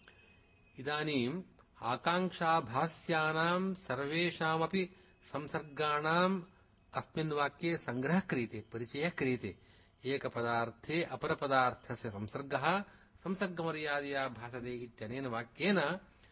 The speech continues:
आकाङ्क्षाभास्यानां सर्वेषां सङ्ग्रहः करणीयः। परन्तु कालकृत्योः यः संसर्गः भासते, तस्य सङ्ग्रहः अनेन न कृतो भवति। कुत इति चेत्,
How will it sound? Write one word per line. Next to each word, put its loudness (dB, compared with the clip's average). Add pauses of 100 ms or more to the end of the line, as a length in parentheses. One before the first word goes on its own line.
(340)
आकाङ्क्षाभास्यानां -2
सर्वेषां -4
सङ्ग्रहः -4
करणीयः। -2 (680)
परन्तु 0
कालकृत्योः 2
यः 2 (400)
संसर्गः -4
भासते, -2 (560)
तस्य 2
सङ्ग्रहः -2
अनेन -2
न -2
कृतो 0
भवति। 0 (580)
कुत -2
इति 0
चेत्, -2